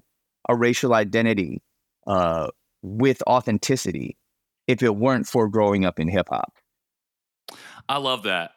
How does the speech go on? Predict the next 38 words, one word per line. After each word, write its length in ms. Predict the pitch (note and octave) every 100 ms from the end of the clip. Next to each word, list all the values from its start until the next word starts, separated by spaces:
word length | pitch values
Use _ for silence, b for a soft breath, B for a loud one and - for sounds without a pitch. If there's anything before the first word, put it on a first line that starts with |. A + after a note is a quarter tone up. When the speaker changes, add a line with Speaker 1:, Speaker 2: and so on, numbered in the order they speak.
| -
Speaker 2:
I 160 | B2+
think 360 | B2+ D#3+ E3+ -
that 460 | C#3 B2+ A#2 A2+ - _ _ _ _
hip 200 | - D#3
hop 200 | F3 D#3+
especially 960 | C3+ - B2 A#2+ C3 A#2+ A2+ G#2+ G2+ G2 _ _ _ _ _ _ _ _
the 120 | B2+ B2
way 320 | A#2 C3 D#3
it 80 | C#3+
resonates 580 | B2 B2+ B2 A#2+ A#2
with 200 | A#2+ A2+ - -
folks 440 | A2+ A2 - - _ _ -
specifically 720 | - - B2 - D3+ E3 C3
outside 600 | G#2+ G#2 - A2+ G2+ G#2+
of 100 | G#2+
the 100 | G2
Black 300 | G2 G2 G2
community 640 | - G2 F#2+ G#2 A#2 B2 - _ _ -
is, 520 | A#2 A#2 A#2 A2+ A2+
it 120 | A#2+ G#2+
just 260 | B2+ D3
goes 260 | E3 D3+ C#3+
to 160 | - A#2
show 760 | - A2+ A2 A2 A2 A2 G#2 _ _ _ _ _ -
how 200 | B2 A#2+
intersectional 880 | B2+ B2 G#2 - G#2 - F#2+ E2 D#2 _ _ _ -
all 220 | A2 A#2
of 80 | A#2
these 220 | A2 G2+
things 260 | - G2+ G#2
are 160 | A2+
and 100 | A#2
all, 140 | G#2+ G#2+
all 180 | A#2 C3
of 60 | A#2+
our 120 | A2
communities 580 | - G#2 G#2+ G2+ E2+ D#2
are. 200 | C#2